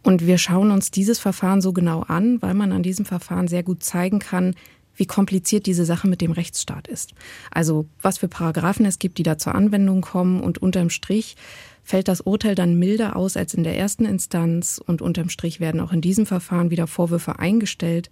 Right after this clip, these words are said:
Und zwar nicht aus Unschuld oder Mangel an Beweisen, sondern um den Aufwand im Verfahren zu reduzieren. Und das, auch das ist für Betroffene wieder sehr, sehr unbefriedigend. Oder auch, dass dieses Verfahren eben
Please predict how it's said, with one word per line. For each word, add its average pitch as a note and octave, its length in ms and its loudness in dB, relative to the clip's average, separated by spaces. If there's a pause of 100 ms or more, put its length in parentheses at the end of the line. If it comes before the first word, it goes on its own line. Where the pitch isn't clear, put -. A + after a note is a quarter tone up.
(160)
Und - 140 0
zwar D#3+ 160 -2
nicht D#3 160 0
aus E3+ 140 -6
Unschuld F3+ 480 0
oder D#3+ 160 -2
Mangel D#3+ 260 2
an E3 120 2
Beweisen, E3+ 420 0
sondern D#3 320 0
um D#3+ 120 0
den D#3+ 160 -2
Aufwand D3 340 -2
im C#3+ 100 -4
Verfahren E3 400 -4
zu G3 120 -8
reduzieren. F3 560 0 (540)
Und F#3 280 2
das, F3+ 240 2
auch - 200 -2
das - 500 0
ist - 180 0
für F#3 280 0
Betroffene F#3+ 560 0
wieder F3 180 0
sehr, F3 240 0
sehr F#3+ 200 0
unbefriedigend. D#3+ 880 -2
Oder E3+ 240 -2
auch, D#3+ 100 -4
dass - 200 -8
dieses E3+ 260 0
Verfahren E3+ 440 0
eben E3+ 280 -2